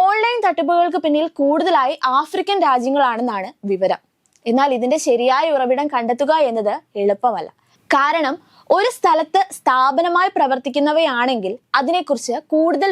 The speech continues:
വിവരങ്ങൾ ലഭ്യമാകാൻ സാധ്യതയുണ്ട്. എന്നാൽ ഇൻസ്റ്റന്റ് ലോണുകൾ ലഭ്യമാകുന്നത് ഫോണിലൂടെയുള്ള ആപ്ലിക്കേഷനുകൾ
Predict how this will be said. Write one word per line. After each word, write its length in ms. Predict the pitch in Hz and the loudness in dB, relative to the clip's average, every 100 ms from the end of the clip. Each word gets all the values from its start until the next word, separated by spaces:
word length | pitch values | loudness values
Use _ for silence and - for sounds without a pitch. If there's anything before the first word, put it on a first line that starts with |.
| 302 | -2
വിവരങ്ങൾ 360 | 247 254 262 311 | -2 -2 0 0
ലഭ്യമാകാൻ 540 | 202 247 254 214 214 285 | 0 -2 -2 0 -2 -2
സാധ്യതയുണ്ട്. 600 | 226 190 196 220 185 165 - _ - - - | -2 -2 0 0 -2 -4 -16 _ -20 -8 -2
എന്നാൽ 180 | 254 320 - 269 | 0 -2 -2 -2
ഇൻസ്റ്റന്റ് 420 | 285 - 392 370 | -2 -2 -2 0
ലോണുകൾ 320 | 277 269 285 294 | 0 0 0 0
ലഭ്യമാകുന്നത് 680 | 226 285 285 254 233 214 190 - - | 0 0 2 0 -2 -4 -6 -8 -2
ഫോണിലൂടെയുള്ള 720 | 269 294 349 370 359 269 233 - 220 | 0 2 0 0 0 0 0 0 -2
ആപ്ലിക്കേഷനുകൾ 640 | 233 - 311 240 - 220 | -2 -4 -4 -4 -4 -2